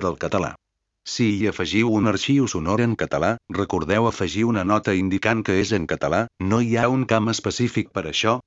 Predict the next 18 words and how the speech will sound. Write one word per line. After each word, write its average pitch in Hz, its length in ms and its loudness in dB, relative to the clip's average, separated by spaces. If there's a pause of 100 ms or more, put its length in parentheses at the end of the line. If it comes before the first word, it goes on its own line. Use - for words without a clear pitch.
però 95 240 0
tots 135 240 0
els 113 160 -2
camps 113 380 0
són 123 180 2
cercables. 92 720 -2 (520)
Allà 104 220 4 (100)
podreu 123 400 2
anar 113 240 2
trobant 101 400 0
tots 107 240 2
els 110 240 -4
arxius 127 480 0
sonors 101 400 0
dels 110 240 -2
articles 95 560 0
de 113 80 0
Palmcat, 80 640 -4